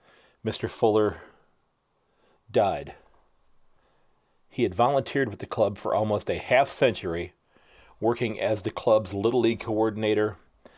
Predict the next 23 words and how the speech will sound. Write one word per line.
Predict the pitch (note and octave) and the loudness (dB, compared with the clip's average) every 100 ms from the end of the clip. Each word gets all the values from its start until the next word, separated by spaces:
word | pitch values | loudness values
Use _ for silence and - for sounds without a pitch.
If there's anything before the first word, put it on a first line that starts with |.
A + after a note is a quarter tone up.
| _ _ | _ _
the | G#2 | -4
V | E2 A2+ A#2 | 0 2 2
F | - | 4
L | A#2 A2+ | 2 2
team | - B2+ A2 | 0 -2 0
manager, | G#2 G#2 F#2+ G#2+ G2 - - - | 0 0 -2 -2 -4 -12 -20 -6
as | G2 G2+ | -4 2
well | A2+ A2+ | 4 4
as | F#2+ | 2
the | G#2+ | -2
clubhouse | - A#2 A2 G#2+ F#2+ | 2 2 6 2 2
doorman | F2+ F#2 G2+ F#2 F#2 F2+ _ _ _ _ _ | 2 4 4 0 -4 -8 _ _ _ _ _
at | G2+ | 2
a | G2 | 2
number | F#2+ A#2 A#2 | 2 0 2
of | G#2 | 0
the | G2 | 0
Victorian | G2+ - - B2 A#2 G2+ F#2 F#2+ - | -2 -2 0 0 2 0 -2 -6 -6
parks | - G#2+ F2+ - | 2 2 0 -6
where | G#2+ | -4
they | G2+ G2 | -2 -2
played | G#2+ G#2 F#2+ | 0 0 2
games. | A2 F#2 E2+ - | 0 0 -4 -12